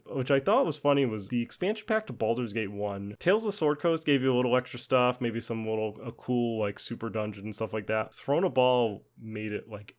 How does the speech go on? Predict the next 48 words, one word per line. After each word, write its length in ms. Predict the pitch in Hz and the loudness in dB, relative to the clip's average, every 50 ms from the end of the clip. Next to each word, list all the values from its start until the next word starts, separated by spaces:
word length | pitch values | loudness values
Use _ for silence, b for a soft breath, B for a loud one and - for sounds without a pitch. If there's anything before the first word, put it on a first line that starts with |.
| _ _ | _ _
epic. 460 | 104 - - - 95 101 - - - _ | -12 -10 -10 -12 -12 -12 -14 -18 -14 _
And 180 | - 131 135 131 | 2 2 2 2
it, 220 | - 147 139 123 131 - | 2 0 0 -2 -2 -6
in 80 | 135 123 | -10 -2
fact, 320 | - 151 147 151 147 - | 2 4 4 4 2 -2
it 60 | 131 110 | -4 -2
made, 320 | 123 127 123 117 - _ | -2 -2 -2 -2 -4 _
gave 220 | - 127 127 117 104 | 0 2 2 2 0
you 100 | 101 - | -4 -6
epic 240 | 113 - - - - | -6 -6 -6 -8 -2
levels. 400 | 107 113 104 - 90 92 - - | -2 -2 -2 -2 -8 -12 -10 -4
And 220 | 117 113 113 113 | -2 -2 0 0
it 60 | 113 107 | -2 -4
was 140 | 113 113 - | -4 -6 -4
kinda 240 | - 175 180 175 - | 2 4 4 4 2
cool 360 | - - - - 143 131 123 | -2 -4 0 0 0 0 0
being 220 | 104 120 113 110 | 0 -2 -2 0
able 240 | 113 113 101 107 107 | -2 -2 -2 -4 -6
to 140 | - - 104 | -6 -8 -12
play 420 | - - - - 110 107 110 110 | -14 -12 -6 -4 -2 -2 -2 -2
that 260 | 101 101 - - - | -4 -6 -6 -8 -10
super 420 | - - - - 135 127 - 127 120 | -10 -10 -8 -6 -6 -4 -4 -4 -6
powered 440 | - - 110 104 101 101 101 98 - _ - | -2 -2 0 0 0 0 -2 -6 -8 _ -12
character 520 | - 107 101 95 101 104 - - 135 127 | -6 -4 -2 -2 -4 -4 -4 -4 -4 -2
with 140 | 110 101 - | -2 -4 -6
the 80 | 104 101 | -6 -8
ability 460 | 95 95 101 98 101 101 98 101 101 | -6 -4 -4 -4 -4 -4 -4 -6 -8
to 140 | - - 98 | -10 -14 -18
do 360 | 90 - 101 101 98 95 95 - 110 | -14 -10 -8 -8 -8 -8 -10 -10 -10
Meteor 460 | 113 107 110 117 117 113 110 107 104 | -8 -4 -2 -2 0 0 -2 -4 -4
Swarm 580 | - - - 110 104 101 107 104 104 101 98 92 | -8 -8 -4 -2 0 0 0 0 0 -2 -4 -6
or 60 | 90 | -8
Time 340 | - - - 101 101 101 98 | -8 -4 -2 -2 -2 -2 -4
Stops 640 | - - - 110 101 101 98 98 98 - - - | -6 -4 -2 0 0 0 0 0 -2 -4 -6 -10
or 80 | 101 95 | -10 -8
those 320 | 101 98 95 95 - - | -8 -8 -8 -8 -12 -12
kind 240 | - - 127 131 123 | -4 -2 0 0 0
of, 160 | 104 98 104 | -2 -2 -6
like, 160 | 104 92 - | -6 -6 -6
spells 460 | - - - 113 104 104 107 107 98 101 | -10 -8 -4 -2 0 0 0 -2 -2 -4
that 60 | 98 | -8
you 60 | 98 | -8
just 220 | 98 - 95 98 - | -8 -10 -14 -14 -10
dream 300 | - 104 98 104 104 104 | -8 -6 -6 -4 -6 -6
about 280 | 95 98 98 98 98 | -4 -4 -6 -6 -6
doing 360 | - 104 101 101 101 101 104 101 | -8 -8 -6 -6 -6 -6 -6 -8
as 160 | 98 98 104 | -8 -6 -6
a, 260 | 95 95 95 104 | -6 -6 -6 -8